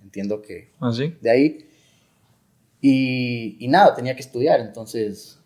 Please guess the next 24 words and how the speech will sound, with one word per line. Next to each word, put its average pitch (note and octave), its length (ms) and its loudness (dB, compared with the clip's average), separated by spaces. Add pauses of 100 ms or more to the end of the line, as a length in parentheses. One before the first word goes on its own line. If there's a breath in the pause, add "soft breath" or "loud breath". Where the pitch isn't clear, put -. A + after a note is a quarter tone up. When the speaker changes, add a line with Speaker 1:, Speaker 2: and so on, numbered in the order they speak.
Speaker 1:
di A2+ 140 -2
el B2 100 2
examen A#2+ 440 2
a A2 80 -4
última A2+ 280 -10
hora A2 160 -6
en - 140 -14
San C#3 320 -2
Francisco D3+ 440 2
Speaker 2:
<laughs> - 0 -
Speaker 1:
y G#2+ 60 -2
terminé G2+ 360 -10
estudiando G#2+ 440 -4
ahí. B2 300 0 (520 loud breath)
No B2 80 -2
me C3+ 80 6
arrepiento, A#2+ 500 2
creo G#2+ 220 -4
que A#2 80 -14
mi A2 120 -8
formación G2+ 500 -12
fue G#2 800 -4 (680)
la G#2 180 4
adecuada F#2+ 640 -2